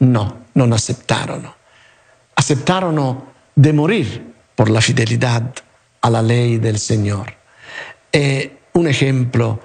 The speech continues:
muy grande, eh, de estos judíos, eh, que no aceptaron la violencia de los griegos, eh, es, eh, Eleazar. Un ejemplo grande.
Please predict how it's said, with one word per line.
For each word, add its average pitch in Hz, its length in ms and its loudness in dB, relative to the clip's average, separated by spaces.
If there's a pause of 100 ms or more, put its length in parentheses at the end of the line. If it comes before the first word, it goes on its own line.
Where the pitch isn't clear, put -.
(220)
muy 139 220 4
grande, 127 840 0
eh, - 360 -6
de 113 220 -2
estos 117 400 0
judíos, 131 680 0
eh, 143 180 -2 (600)
que 113 380 0 (260)
no 127 200 2
aceptaron 120 920 -2 (540)
la 120 120 2
violencia 117 960 -2 (240)
de 113 140 2
los 113 200 2
griegos, 165 840 -2 (440)
eh, 143 420 -2
es, 170 340 -4
eh, 139 220 -2 (120)
Eleazar. 131 680 -2 (920)
Un 139 160 4
ejemplo 170 760 0
grande. 113 760 -2